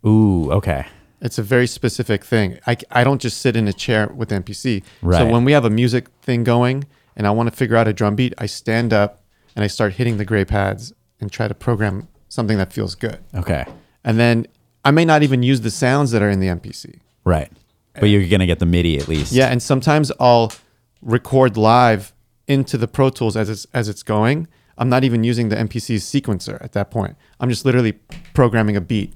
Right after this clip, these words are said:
Speaker 2: into the song.
Speaker 1: Right. So you're actually, like, playing
Speaker 2: Yeah,
Speaker 1: as
Speaker 2: and
Speaker 1: an
Speaker 2: then,
Speaker 1: instrument.
Speaker 2: and then when I import other sounds, I'm looking at my swing that I did.
Speaker 1: Mm.
Speaker 2: And I'll match that. I'll make sure I pr-, keep that swing sometimes.
Speaker 1: Okay.
Speaker 2: So that's kind of, you know,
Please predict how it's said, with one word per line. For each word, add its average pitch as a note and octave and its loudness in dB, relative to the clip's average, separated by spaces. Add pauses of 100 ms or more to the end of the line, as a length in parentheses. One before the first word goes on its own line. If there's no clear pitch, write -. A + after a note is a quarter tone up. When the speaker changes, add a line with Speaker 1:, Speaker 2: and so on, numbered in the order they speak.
Speaker 2:
into A#2+ -4
the G#2 -4
song. G2+ -6
Speaker 1:
Right. E2+ 0
So - -2
you're F2 4
actually, E2+ -2
like, D2+ -2
playing D2 -2
Speaker 2:
Yeah, A#2 2
Speaker 1:
as D#2 -4
Speaker 2:
and - 0
Speaker 1:
an B2 2
Speaker 2:
then, A#2+ 4
Speaker 1:
instrument. B2 -6
Speaker 2:
and B2+ 0
then C3 4
when B2+ 2
I A#2 0
import B2 0
other G#2+ -2
sounds, C#3 0 (140)
I'm A2 0
looking B2+ 0
at A2+ 0
my G#2 0
swing G#2 0 (560)
that G#2+ 2
I G2+ 4
did. G2+ -2 (240)
Speaker 1:
Mm. F#2 0
Speaker 2:
And A#2 2
I'll A2 2
match A2+ 0
that. G#2 0
I'll A#2 -2
make A2+ -2
sure B2 -2
I G2+ -2
pr-, - -10 (240)
keep - -8
that G2+ 0
swing G#2 -2
sometimes. - -12 (200)
Speaker 1:
Okay. E2+ -4 (160)
Speaker 2:
So - -4
that's A2+ -2 (260)
kind G#2 -2
of, G#2 -4 (520)
you G#2 -4
know, F2+ -6